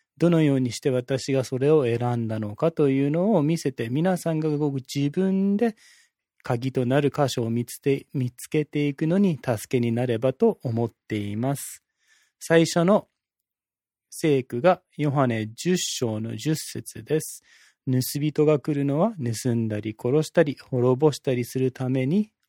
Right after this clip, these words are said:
他なりません。私が来たのは羊たちが命を得るため、それも豊かに得るためです。」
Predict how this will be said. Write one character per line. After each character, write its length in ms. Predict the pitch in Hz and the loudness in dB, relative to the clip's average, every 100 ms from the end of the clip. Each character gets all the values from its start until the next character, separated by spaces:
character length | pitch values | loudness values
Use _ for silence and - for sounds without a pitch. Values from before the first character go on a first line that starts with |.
| _ | _
他 260 | 113 117 | -2 0
な 160 | 113 110 | 2 0
り 160 | 110 107 | -4 -4
ま 220 | 104 101 | -4 -6
せ 220 | - 113 | -6 -8
ん。 100 | 107 - _ _ _ _ _ _ _ | -8 -14 _ _ _ _ _ _ _
私 500 | 123 120 151 - 151 | -6 0 0 0 2
が 160 | 180 190 | 4 4
来 140 | - | 0
た 180 | - 131 | -2 -2
の 160 | 107 | 0
は 160 | 127 165 | 2 0
羊 640 | - - - 180 160 170 | 0 -16 -8 -4 -4 -2
た 160 | - 165 | 0 0
ち 240 | - 127 | -2 -12
が 240 | 123 180 - | 0 0 0
命 520 | 147 151 135 123 - | 0 2 2 -2 -4
を 120 | 117 113 | -4 -2
得 200 | 147 143 | 0 0
る 140 | 120 | 0
た 200 | - 95 | -6 -10
め、 200 | 95 120 _ _ - _ | -10 -14 _ _ -20 _
そ 160 | - 135 | -4 0
れ 160 | 135 | 4
も 240 | 147 170 165 - | 4 4 2 0
豊 300 | 170 185 175 | 2 4 4
か 140 | 180 | 4
に 200 | 190 208 | 4 0
得 180 | - 127 | -2 -2
る 160 | 117 | -2
た 200 | 110 - | -4 -6
め 260 | 107 104 107 | -8 -8 -10
で 220 | 107 131 | -4 -2
す。」 400 | 135 - - - | -2 -10 -18 -20